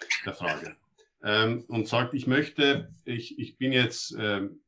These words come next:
um die dreißig, zwanzig, dreißig, ich möchte nach Australien gehen und mich dort, äh, im Bereich Asset Management und Maintenance hier weiterentwickeln." Gibt es da gewisse Branchen, wo du sagst, "Da sind gute Leute gefragt,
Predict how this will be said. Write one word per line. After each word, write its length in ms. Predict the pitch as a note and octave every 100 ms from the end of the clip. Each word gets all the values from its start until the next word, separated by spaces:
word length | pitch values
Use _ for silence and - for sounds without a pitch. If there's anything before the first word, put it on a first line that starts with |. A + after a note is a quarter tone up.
| _ _ -
um 220 | - C3
die 80 | -
dreißig, 640 | - A#2 E3 E3 E3+ E3 -
zwanzig, 480 | A2+ G#2+ B2 B2 -
dreißig, 580 | G2+ B2+ D#3+ D#3+ C#3+ B2+
ich 180 | A#2+
möchte 300 | B2+ A#2+ -
nach 160 | A2 F#2+
Australien 520 | F#2 - G2 G2+ A2+
gehen 220 | G2+ G2
und 180 | G#2 F#2+
mich 220 | G#2 F#2+
dort, 420 | - F#2 F#2 - - _ _ -
äh, 260 | G2 G2
im 120 | G#2 F#2+
Bereich 340 | F2+ F2 G2+
Asset 340 | G2 - F#2+
Management 460 | F#2 E2+ F2+ - F2
und 80 | F2+
Maintenance 580 | F2 F2+ G2+ F2+ F2 -
hier 200 | G2 - _ _
weiterentwickeln." 880 | F#2+ G#2 A#2 G#2+ A2 A2+ B2+ B2 A#2+ _ _
Gibt 240 | - D#3+ E3+
es 140 | E3+
da 200 | - C#3
gewisse 520 | B2+ C3 B2+ D#3+ C3+
Branchen, 500 | - G#2 A2+ D#3+ D#3
wo 80 | C3+
du 100 | B2
sagst, 640 | A#2 G#2+ A#2+ B2+ - - _ _ -
"Da 160 | A#2
sind 200 | - D3
gute 280 | B2+ C#3+ D#3
Leute 420 | A#2+ F#2+ G2+ -
gefragt, 800 | A2+ G#2+ - E2+ G#2+ - - -